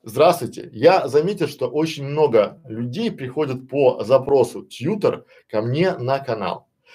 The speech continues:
Подскажите, как я п-, могу получить реферальную ссылку, а есть ли какие-то программы лояльности, и давайте обсудим, какие бы ролики я мог на своем канале записать, чтобы,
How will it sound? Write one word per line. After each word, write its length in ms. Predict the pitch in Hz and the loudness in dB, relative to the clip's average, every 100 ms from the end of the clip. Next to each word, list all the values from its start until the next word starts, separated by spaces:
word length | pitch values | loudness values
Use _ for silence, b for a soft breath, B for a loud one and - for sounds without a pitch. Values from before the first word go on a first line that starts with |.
| b | b
Подскажите, 480 | - 127 185 190 151 | -4 -2 -2 -2 2
как 180 | 151 160 | 4 4
я 80 | 151 | 2
п-, 100 | - | 0
могу 320 | 139 143 139 | -2 0 0
получить 320 | 139 127 131 | 0 -2 -4
реферальную 540 | 127 120 135 127 123 120 | -4 2 6 6 4 0
ссылку, 480 | - 214 185 123 - | 0 -2 -2 -8 0
а 240 | 123 120 | 2 2
есть 360 | 120 135 180 - | -2 -2 -2 -2
ли 60 | |
какие-то 420 | 127 123 135 123 110 | -8 -6 -2 -2 0
программы 460 | 113 131 190 151 | 2 2 2 4
лояльности, 760 | 117 120 131 127 143 151 110 - B B | 6 6 6 4 2 -4 -10 -12 B B
и 120 | 160 | 0
давайте 400 | 156 147 175 156 | 4 6 6 4
обсудим, 340 | 143 - 170 139 | -2 -2 -6 -6
какие 320 | 131 170 160 | -10 -2 0
бы 140 | 135 | 2
ролики 360 | 143 160 131 113 | 2 0 0 -4
я 220 | 117 135 | 2 2
мог 240 | 135 131 120 | 2 -2 -4
на 80 | |
своем 220 | 120 127 120 | -8 -6 -4
канале 200 | 120 110 | -2 -2
записать, 400 | 131 170 220 - | -4 -4 -4 -4
чтобы, 480 | - 143 127 120 | -4 -2 2 0